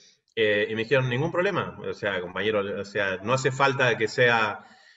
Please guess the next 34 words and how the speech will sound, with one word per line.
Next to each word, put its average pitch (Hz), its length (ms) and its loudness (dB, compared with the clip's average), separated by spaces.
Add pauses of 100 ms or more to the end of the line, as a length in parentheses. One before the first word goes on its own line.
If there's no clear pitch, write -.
(140)
un 120 220 -4
medio 131 460 4
que 117 80 -2
pertenezca 110 420 -4
a 107 40 2
un 104 100 -2
estado 139 480 4
ni 107 120 -2
nada, 156 360 0
si, 95 320 -12
si 107 200 -4
ese 107 240 0
es - 120 -6
el 104 100 -2
medio". 151 560 0
Este, 101 640 -2
y 107 120 -6
bueno, 110 400 2
así 127 280 -6
fuimos 131 380 -2
avanzando. 139 760 0 (440)
Eh, 101 280 0
compleja 123 480 0
la 117 80 0
situación 117 400 -2
porque 113 200 -2
en 110 60 -4
ese 110 140 -6
momento, 123 600 0 (440)
lógicamente, 113 560 0
ni 104 160 0
Lugansk 131 600 0
ni 107 160 -4
Donetsk, 131 520 0